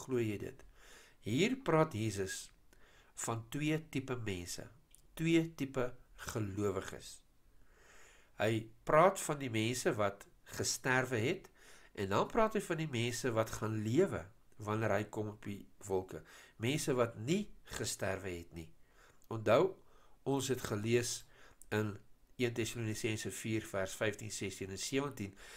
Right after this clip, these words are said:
want dit sê ons vir julle deur die woord van die Here, dat ons wat in die lewe oorbly tot by die wederkoms van die Here. So daar gaan mense wees wat nie die dood gesien het nie.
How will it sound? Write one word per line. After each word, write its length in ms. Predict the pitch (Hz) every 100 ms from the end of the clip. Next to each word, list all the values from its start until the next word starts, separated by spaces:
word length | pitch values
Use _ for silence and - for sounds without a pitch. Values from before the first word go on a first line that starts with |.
| - -
want 160 | 110
dit 120 | 151 185
sê 160 | 180
ons 160 | 156 -
vir 160 | 143 110
julle 160 | 113 143
deur 200 | 110 104
die 100 | 92
woord 300 | 98 117 117
van 140 | 107
die 80 | 104
Here, 240 | 92 95 156 - - - -
dat 180 | 120 117 175
ons 240 | 202 208
wat 220 | 143 139 -
in 160 | 135 127
die 140 | 147 240 - - - - - - -
lewe 600 | 107 110 127 180 185 175 -
oorbly 540 | 190 226 226 147 143 139 -
tot 220 | 180 -
by 100 | 139 139
die 120 | 139
wederkoms 680 | 107 120 135 135 135 127 123 -
van 140 | 120
die 100 | 117 101
Here. 280 | 110 90 - - -
So 160 | 95
daar 120 | 101
gaan 160 | 107 98
mense 300 | 113 170 175
wees 180 | 127 117 117
wat 180 | 107 104
nie 180 | 117 185
die 120 | 220 143
dood 240 | 147 143
gesien 360 | 147 - 113 95
het 120 | -
nie. 80 | -